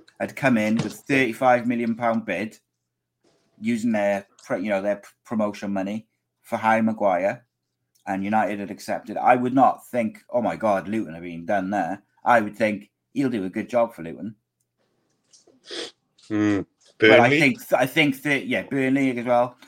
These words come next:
Speaker 1: I think thirty-five to forty is probably a bit much for Harry Maguire. I think the right fair price for everyone, I think twenty-five million plus five million add-ons is about right. I think twenty is too low,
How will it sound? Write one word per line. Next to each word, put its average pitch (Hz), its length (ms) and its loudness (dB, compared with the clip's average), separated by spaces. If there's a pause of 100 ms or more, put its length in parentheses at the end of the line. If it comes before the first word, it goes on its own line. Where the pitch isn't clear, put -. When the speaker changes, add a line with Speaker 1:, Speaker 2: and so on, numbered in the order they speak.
(120)
Speaker 1:
I 120 100 0
think 151 300 -2
thirty-five 127 600 0
to - 80 -16
forty 107 420 -4
is 104 80 -8
probably 104 360 -2
a 101 40 -6
bit 104 200 -8
much 104 300 -4
for 90 100 -16
Harry 101 180 -4
Maguire. 95 500 -2 (180)
I 101 100 -4
think 107 340 -8 (200)
the 110 80 -8
right 127 320 6 (340)
fair 123 360 2
price 110 460 -2
for 113 180 -6
everyone, 98 640 -2 (500)
I 104 100 -6
think 101 280 -8
twenty-five 123 560 0
million 104 380 -2
plus 101 240 -8
five 107 340 2
million 101 260 -4
add-ons 90 640 -6 (400)
is 92 300 -10
about 90 280 -2
right. 76 260 -6 (880)
I 104 100 -8
think 104 240 -6
twenty 123 340 4
is 110 100 -6
too 104 220 -6
low, 98 400 0